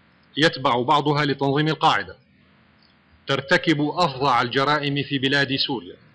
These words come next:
فإن بعض الدول لا تزال مستمرة علنا في سياساتها الداعمة لهذه التنظيمات الإرهابية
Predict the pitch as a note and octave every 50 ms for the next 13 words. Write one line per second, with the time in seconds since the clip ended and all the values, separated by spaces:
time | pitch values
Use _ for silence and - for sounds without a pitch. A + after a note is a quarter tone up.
0 | _ _ _ _ _ _ _ _ _ _ _ _ _ _ _ _ - C#3+ C#3+ D3
1 | D3 C#3+ D#3+ D3+ D#3 D3+ D3+ C3+ C#3+ D#3+ C#3 A2 F#2+ F2+ - - - _ _ _
2 | _ _ _ _ _ _ _ _ _ _ _ - A#2 A#2+ C#3+ C#3+ C#3+ D3+ C#3 -
3 | D3+ D#3 D#3+ D#3 D#3 D#3 F3 F#3 - - F#3+ F3+ F#3 F3 C3 A#2+ A2 - F#2+ -
4 | - - - - - A2 B2+ E3 F3+ F3 E3 C#3+ A#2+ G2 F#2 F2+ - _ _ _
5 | _ _ _ - - C#3+ C3+ - - C#3+ C#3+ C3+ C3+ C3+ - D#3 D#3+ D#3+ D#3+ C#3
6 | C#3 C3 A2+ A#2 D#3 D3+ C3 C#3 D3 C#3+ C#3 C3+ C3 A#2+ C3+ D3+ C3 C#3 - -
7 | - C#3 C#3 A#2+ B2+ C3 C#3 C#3+ C#3 C#3 C3+ C3+ - C3+ C#3 C#3 C#3 C#3 D3 C#3+
8 | C#3 B2+ G#2 F2+